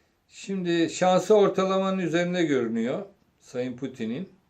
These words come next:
Şansını düşürecek herhangi bir etken de yok. Gayet güzel.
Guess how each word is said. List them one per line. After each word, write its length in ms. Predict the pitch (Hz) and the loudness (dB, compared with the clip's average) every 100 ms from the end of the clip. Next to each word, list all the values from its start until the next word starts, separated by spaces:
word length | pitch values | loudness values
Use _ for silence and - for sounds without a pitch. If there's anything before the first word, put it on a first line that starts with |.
| _ _ _ _ _ | _ _ _ _ _
Şansını 680 | - - 160 165 - 190 202 | -12 -2 0 0 -2 -4 -2
düşürecek 520 | 180 - 180 170 175 | -4 -2 -2 0 -2
herhangi 400 | 180 180 175 165 | 0 0 0 -2
bir 80 | 175 | -2
etken 400 | 160 - 175 156 | -4 -2 -2 0
de 40 | |
yok. 260 | 113 143 - _ - | -2 -4 -8 _ -10
Gayet 420 | 143 143 - - | -2 0 -2 -6
güzel. 320 | 104 123 180 | -6 -6 -6